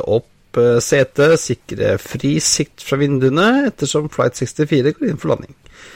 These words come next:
Som vanlig finner du linker til det vi har snakket om i dag på flypodden dot N O. Du finner oss på Facebook, på Twitter, Flypodden at, eh, på Twitter og på Instagram og eh, all-, i alle kanaler finnes vi.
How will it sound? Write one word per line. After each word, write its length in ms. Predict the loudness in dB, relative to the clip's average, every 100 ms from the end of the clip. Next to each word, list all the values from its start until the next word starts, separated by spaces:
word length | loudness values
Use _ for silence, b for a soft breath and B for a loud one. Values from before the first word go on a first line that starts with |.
| B -4
Som 220 | 0 4
vanlig 360 | 4 4 4 2
finner 240 | 2 2
du 60 | 2
linker 260 | 0 -2
til 80 | 0
det 60 | 2
vi 60 |
har 80 | 0
snakket 80 | -2
om 140 | -4
i 20 | 0
dag 420 | 4 4 4 0
på 140 | -2
flypodden 400 | -2 -2 -2 -2
dot 160 | -4 2
N 260 | 2 4
O. 160 | 2 2
Du 100 | 0
finner 180 | -2 -4
oss 120 | -4
på 80 | 0
Facebook, 400 | 0 2 0 -2 -4
på 160 | -4 -4
Twitter, 300 | -4 -4 -4
Flypodden 1000 | 0 -2 0 -2 -2 -2 0 0 -2 -2
at, 140 | -6 -10 -8
eh, 460 | -4 -4 -4 -6 -8
på 120 | -8 -4
Twitter 440 | -2 2 2 2
og 240 | -2 -4 -4
på 60 | -4
Instagram 600 | -2 0 0 0 -2 -4
og 560 | -4 0 0 2 0 -4 B B B B B B
eh, 180 | -2 0 2
all-, 380 | 2 2 0 0
i 100 | 2
alle 480 | 4 2 2 2 2 0
kanaler 400 | 0 2 4 2
finnes 340 | 2 -6 -4
vi. 120 | -2